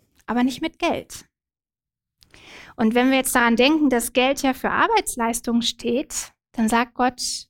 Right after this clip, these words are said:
„Du kannst von mir etwas kaufen, aber ohne Arbeitsleistung.“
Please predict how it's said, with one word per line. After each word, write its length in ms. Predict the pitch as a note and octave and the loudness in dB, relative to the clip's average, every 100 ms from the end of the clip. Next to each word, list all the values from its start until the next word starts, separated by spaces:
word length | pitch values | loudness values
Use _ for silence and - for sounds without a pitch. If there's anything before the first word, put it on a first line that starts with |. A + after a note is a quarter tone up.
| _ | _
„Du 80 | - | -8
kannst 360 | - B3+ - | -4 -4 -4
von 120 | B3+ | -2
mir 80 | B3 | -2
etwas 260 | A#3 A3 - | -2 -4 -4
kaufen, 640 | - C#4+ D4+ A3+ C#4 - _ _ _ _ _ _ _ | -2 -2 -2 -4 -4 -8 _ _ _ _ _ _ _
aber 220 | - - | -6 -2
ohne 240 | B3+ C4 | 0 0
Arbeitsleistung.“ 840 | A#3+ C4+ B3+ - G3+ - - - | 0 0 -2 -6 -10 -12 -14 -16